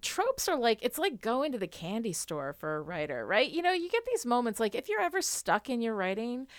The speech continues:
go to the trope store. Pull something out, you know, that you wanna play with. Pick up a toy, you know?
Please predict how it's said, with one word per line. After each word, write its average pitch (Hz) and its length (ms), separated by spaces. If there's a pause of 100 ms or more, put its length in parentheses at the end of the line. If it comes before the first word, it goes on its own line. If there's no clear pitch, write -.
(240)
go 247 200
to 320 80
the - 100
trope 196 320
store. - 420 (300)
Pull 370 220
something 359 240
out, 311 340 (380)
you 240 100
know, 254 280
that 247 120
you 294 100
wanna 294 180
play 277 200
with. - 260 (160)
Pick 302 140
up - 80
a 330 60
toy, 294 480 (200)
you 220 160
know? 196 320